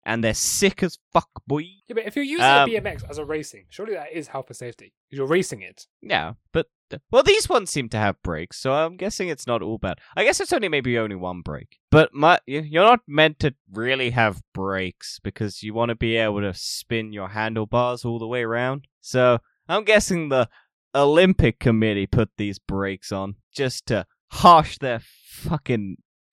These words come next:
Speaker 1: cool boy attitude. I have no fucking <laughs> clue
Speaker 2: <laughs> What are you, what are you chatting right now? <laughs>
Speaker 1: I don't know. Um,
Speaker 2: Well, the racetrack's very bumpy, and people tend to fall off a lot.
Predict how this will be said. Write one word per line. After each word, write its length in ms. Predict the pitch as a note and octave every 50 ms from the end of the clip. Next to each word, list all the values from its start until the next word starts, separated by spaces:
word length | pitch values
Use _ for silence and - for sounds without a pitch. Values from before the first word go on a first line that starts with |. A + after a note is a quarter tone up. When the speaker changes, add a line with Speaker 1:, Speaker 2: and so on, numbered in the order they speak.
| _
Speaker 1:
cool 300 | - - - D#3+ E3 D#3+
boy 300 | C3+ C3 B2 A#2 A2 G#2
attitude. 460 | G#2+ G#2 G2 F#2 F#2 - - G2 - -
I 80 | A#2+
have 160 | A#2+ G2+ F2 F#2
no 140 | F2 F2+
fucking 480 | - - - - - _ _ _ - F2
<laughs> 140 | - - D3
clue 180 | - - G#3 F#3
Speaker 2:
<laughs> 60 | - A3 A3
What 20 |
are 80 | B3 C#4
you, 160 | C#4+ B3+ A#3+
what 180 | C4+ D4 C#4
are 40 | A#3
you 120 | A3+ A3+ G#3
chatting 400 | - - A#3+ G#3+ A3+ - C#3+ C3
right 160 | B2+ B2 B2+ B2
now? 420 | A#2+ - - - - D3+ - - _ _
<laughs> 80 | _
Speaker 1:
I 160 | G3 A3 G#3
don't 240 | F3+ E3 C3 A#2 G2+
know. 260 | G2+ G2 F#2 F#2 F2 F#2 _ _ _
Um, 600 | A#2 C3 D3 D#3 D#3+ E3 E3 E3 E3 E3 E3 E3
Speaker 2:
Well, 120 | F#3+ G#3+
the 100 | G#3 A#3+
racetrack's 420 | C4 D#4 D#4+ D4+ - D4 A#3+ - -
very 180 | F#3 A3 A3 G#3
bumpy, 500 | - F#3 F3+ F3+ D#3+ - B2 A2 - _ _ _ _
and 200 | D#3 D#3 D3+ C#3+
people 280 | - G#3 G3 - G#3 -
tend 160 | G3+ F#3+ D#3+
to 60 | D#3+
fall 200 | - - E3 E3
off 140 | E3 - -
a 20 |
lot. 220 | B2 A2+ F#2+ -